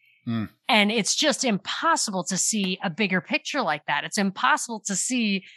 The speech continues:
Speaker 2: that what you're talking about, using our tax dollars to control supply chains. And I'll tell you, it does make me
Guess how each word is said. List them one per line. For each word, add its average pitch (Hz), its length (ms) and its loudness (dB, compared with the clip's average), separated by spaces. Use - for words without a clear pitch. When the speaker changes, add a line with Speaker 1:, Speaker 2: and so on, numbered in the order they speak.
Speaker 2:
that 180 480 4
what 214 180 0
you're 208 140 4
talking 247 400 0
about, 165 200 0
using 208 540 2
our 170 180 2
tax - 320 -2
dollars 175 340 0
to 180 120 -4
control 185 680 0
supply 311 420 2
chains. 202 320 -2
And 202 160 2
I'll 185 120 2
tell 392 300 0
you, 139 200 -2
it 240 320 2
does 294 580 4
make 233 300 0
me 220 380 0